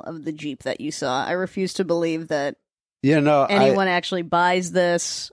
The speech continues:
Speaker 1: or
Speaker 2: Yeah.
Speaker 1: stands it other than the people that make it.
Speaker 2: Yeah, it's like something that is stenciled on their car on the way to go and raves and stuff.
Speaker 1: <laughs>
Speaker 2: All right, so now how about this?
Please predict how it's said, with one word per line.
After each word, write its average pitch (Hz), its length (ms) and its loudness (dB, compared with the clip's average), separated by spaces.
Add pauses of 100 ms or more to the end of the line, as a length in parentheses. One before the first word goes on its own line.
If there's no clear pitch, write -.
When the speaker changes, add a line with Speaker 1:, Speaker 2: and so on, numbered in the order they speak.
Speaker 1:
or 117 160 2
Speaker 2:
Yeah. 104 240 2
Speaker 1:
stands 170 560 -2
it 156 300 -2 (120)
other 165 300 0
than 160 160 -2
the 147 80 -2
people 147 300 -6
that 143 120 -4
make 110 240 -8
it. - 160 -8
Speaker 2:
Yeah, 113 200 4
it's - 180 -2
like 123 200 0
something 117 520 0
that 101 300 4 (240)
is 104 120 -4
stenciled 104 640 0
on 101 160 2
their 92 160 2
car 92 640 0
on 92 100 -6
the 87 100 -10
way 90 180 -6
to 87 140 -6
go 90 200 0
and 85 180 -4
raves 80 400 -4
and 87 100 -14
stuff. - 280 -2 (840)
Speaker 1:
<laughs> 349 200 -8
Speaker 2:
All 147 100 4
right, 156 260 2
so 135 200 -4
now 151 260 2
how 165 140 2
about 139 260 0
this? 147 320 -2